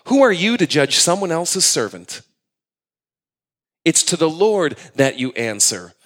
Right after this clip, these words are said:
And it says, "To him, each of us will give account." And if one person can eat, let him do it to the Lord. And if one person wants to abstain, let him do it to the Lord. And stop worrying so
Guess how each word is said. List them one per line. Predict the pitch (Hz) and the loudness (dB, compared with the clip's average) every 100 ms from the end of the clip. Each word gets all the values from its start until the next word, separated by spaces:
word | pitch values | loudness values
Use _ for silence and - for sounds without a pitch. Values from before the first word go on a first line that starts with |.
| _ _ - | _ _ 0
And | 160 | 2
it | |
says, | - 170 156 | 2 2 2
"To | 160 | -2
him, | - 196 208 214 151 | -2 2 2 2 0
each | 160 - | 0 0
of | 180 | -2
us | 185 - | -2 -4
will | 127 110 | -8 -12
give | 113 147 151 143 | -6 -4 -4 -8
account." | 143 117 101 80 - - _ _ _ _ _ _ - | -8 -6 -10 -10 -16 -18 _ _ _ _ _ _ -4
And | 151 | 0
if | 139 143 | 0 0
one | 165 202 | 0 0
person | 147 175 - 143 | 0 0 0 -2
can | 127 131 165 | -2 -4 -2
eat, | 190 - | -6 -2
let | 120 - | -4 -4
him | 98 - | -10 -2
do | 151 175 | 0 2
it | - | -2
to | - | 0
the | 170 | 0
Lord. | 147 95 92 - - | 0 -4 -8 -16 -4
And | 151 | 0
if | 139 | 0
one | 147 180 | 2 0
person | - 180 175 165 | 2 2 4 2
wants | 147 151 | 0 0
to | 143 123 | -4 -2
abstain, | - - 170 202 247 262 - - | 2 2 2 2 0 -4 -6 -10
let | 135 131 | -2 -2
him | 117 113 | -2 -6
do | 127 170 | 0 2
it | 220 220 - - | 2 0 -20 -6
to | - 170 170 - _ | -2 0 -2 -6 _
the | 113 107 | -6 -2
Lord. | 123 160 190 196 196 - - - | -2 -2 0 -2 -4 -12 -16 -4
And | 135 120 | -2 2
stop | - 151 165 196 - - | 2 2 2 0 -4 -10
worrying | 151 156 156 165 170 170 175 | 0 0 0 -2 -2 -4 -4
so | - - 143 151 165 | -2 2 2 2 -2